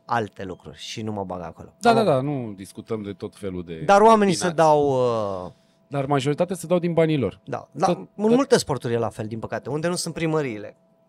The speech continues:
Speaker 2: <laughs>
Speaker 1: Primăriile au stricat foarte mult în sport.
Speaker 2: Primăriile?
Speaker 1: Oameni-, da. Oamenii spun că fotbalul e susținut de primării. Nu, fotbalul este total dezorganizat de primării. Atâta timp cât tu, tu iei fotbaliști pe salariu ca primărie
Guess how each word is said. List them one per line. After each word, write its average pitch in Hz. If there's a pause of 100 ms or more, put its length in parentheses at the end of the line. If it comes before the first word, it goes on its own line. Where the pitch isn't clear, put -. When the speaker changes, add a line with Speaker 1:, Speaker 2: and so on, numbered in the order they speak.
(120)
Speaker 2:
<laughs> -
Speaker 1:
Primăriile 156
au 151
stricat -
foarte 147
mult 110
în 117
sport. - (280)
Speaker 2:
Primăriile? 120
Speaker 1:
Oameni-, 165
da. - (340)
Oamenii 160
spun 175
că 156
fotbalul 160
e 156
susținut 151
de 139
primării. 139
Nu, 160
fotbalul 185
este -
total 180
dezorganizat 156
de 143
primării. 131 (280)
Atâta 165
timp 170
cât 165
tu, 160 (320)
tu 165
iei 165
fotbaliști 147
pe 147
salariu 139
ca 139
primărie 135